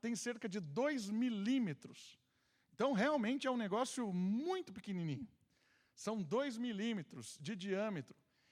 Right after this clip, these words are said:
E tem cores branco, amarelo, preto. Elas são obtidas de três plantas.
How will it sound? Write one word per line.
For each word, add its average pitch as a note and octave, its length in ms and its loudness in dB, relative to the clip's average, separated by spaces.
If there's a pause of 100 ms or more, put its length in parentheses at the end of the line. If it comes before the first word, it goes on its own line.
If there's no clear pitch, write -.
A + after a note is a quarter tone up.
E F#3+ 100 -2
tem C4+ 240 0
cores G#3+ 760 0
branco, C4+ 720 0 (160)
amarelo, A3+ 800 2 (300)
preto. A#3 580 2 (480)
Elas G#3+ 260 6
são A#3 200 -2
obtidas G#3+ 500 -2
de G3 100 -4
três C4+ 480 -2
plantas. - 760 -4